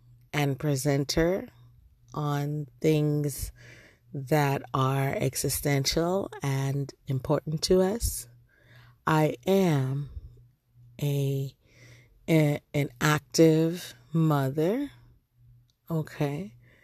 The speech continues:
And I am married. These are the things,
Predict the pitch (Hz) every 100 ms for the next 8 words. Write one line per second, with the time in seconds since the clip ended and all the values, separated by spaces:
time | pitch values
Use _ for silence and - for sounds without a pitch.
0 | _ - - - _ - 196 208 208 -
1 | - 208 220 214 190 196 220 196 147 143
2 | 139 - - - _ _ _ - - -
3 | - - - - 180 196 208 226 202 190
4 | 190 175 170 156